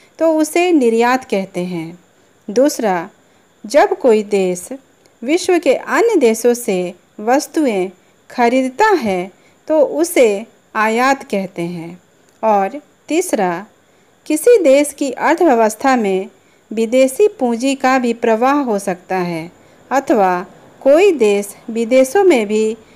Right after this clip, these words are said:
पूंजी का निर्यात कर सकता है। तो यह थे अर्थव्यवस्था के प्रकार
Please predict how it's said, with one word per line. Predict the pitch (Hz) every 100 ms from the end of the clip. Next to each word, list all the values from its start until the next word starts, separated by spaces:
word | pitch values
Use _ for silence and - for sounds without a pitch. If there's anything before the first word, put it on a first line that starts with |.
| _ _
पूंजी | 277 294 302 427
का | 392 240
निर्यात | 214 214 220 240 254
कर | - 196
सकता | - 185 - 185
है। | 185 165 170 180 _ _ _ _
तो | -
यह | 214 247 302 339
थे | 240 196 202 226 _ -
अर्थव्यवस्था | 240 285 277 247 233 - 247
के | 240 214 208 277 - _ _ _ _ _
प्रकार | 220 220 226 240 285